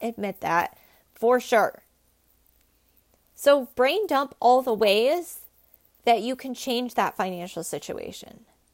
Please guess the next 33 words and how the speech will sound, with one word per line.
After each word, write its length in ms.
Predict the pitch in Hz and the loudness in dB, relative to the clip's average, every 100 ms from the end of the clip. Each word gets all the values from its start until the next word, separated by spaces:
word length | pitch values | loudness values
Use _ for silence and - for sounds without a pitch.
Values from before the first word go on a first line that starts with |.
| _ _ _ _ _ | _ _ _ _ _
Maybe 240 | 220 226 247 | -2 0 0
it's 160 | 262 | -4
find 340 | - 226 220 240 | -4 -2 -2 -4
another 380 | 262 247 247 233 | -4 -4 -4 2
job. 480 | 240 294 - - - _ _ _ _ _ _ - | 4 4 2 -6 -18 _ _ _ _ _ _ -2
Maybe 180 | 262 | 0
it's 160 | 277 277 | -2 -2
find 220 | 285 285 | -4 -4
a 40 | 302 | -4
second 340 | 294 311 269 | -4 -4 -4
job. 320 | 180 127 - - _ _ _ _ - | -2 -2 -6 -14 _ _ _ _ -6
Maybe 200 | 226 320 | -2 0
it's 180 | 453 | 0
start 240 | - 359 294 | 2 2 2
working 360 | 302 311 330 | -2 -6 -10
from 180 | 294 233 | -8 -12
home. 520 | - 311 285 - - - _ _ _ _ - | -6 -4 -2 -6 -14 -20 _ _ _ _ -6
Maybe 280 | 220 220 247 | -2 0 -2
it's 120 | 254 | -2
starting 340 | 247 214 240 | -2 -2 -4
a 60 | 254 | -2
business. 800 | 277 277 240 170 - - - - _ _ _ _ _ _ _ _ | 0 0 -2 -8 -10 -14 -16 -18 _ _ _ _ _ _ _ _
There 140 | - 262 | -2 2
are 120 | 277 | 2
so 260 | 277 277 311 | 0 -4 -2
many 220 | 359 320 | -6 -6
ways 380 | 220 208 254 254 | -4 -2 -2 -2
that 120 | - | -6
you 160 | 202 247 | -6 -8
can 200 | 294 247 | -8 -8
create 400 | - 185 208 - | -4 -2 -2 -2
financial 440 | 208 190 185 208 | -6 -4 -6 -6
stability 640 | - - 165 190 220 208 | -6 -4 -2 0 -2 -4